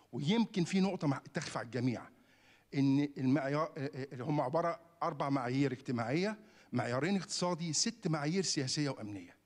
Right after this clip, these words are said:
بمعنى إن مش بالفلوس، ليست المعيار الاقتصادي فقط للحكومة الرشيدة معيارين، ولكن المعايير الاجتماعية والسياسية والأمنية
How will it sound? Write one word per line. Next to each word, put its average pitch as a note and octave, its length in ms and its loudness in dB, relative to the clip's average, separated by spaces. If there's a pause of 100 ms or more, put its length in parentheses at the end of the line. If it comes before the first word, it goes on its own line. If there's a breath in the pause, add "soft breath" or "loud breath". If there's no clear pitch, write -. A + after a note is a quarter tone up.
(320 loud breath)
بمعنى F#3+ 460 0
إن E3+ 200 4
مش D#3 180 2
بالفلوس، C#3 720 -2 (260 loud breath)
ليست F#3 480 -2
المعيار B2 260 -4
الاقتصادي D#3+ 360 -2
فقط - 460 -6 (340 soft breath)
للحكومة D3+ 380 -2
الرشيدة D#3 400 -2 (180)
معيارين، C3 540 2 (720 soft breath)
ولكن D3 340 0
المعايير C#3 500 2
الاجتماعية D3+ 720 0
والسياسية D#3+ 580 0
والأمنية E3 540 2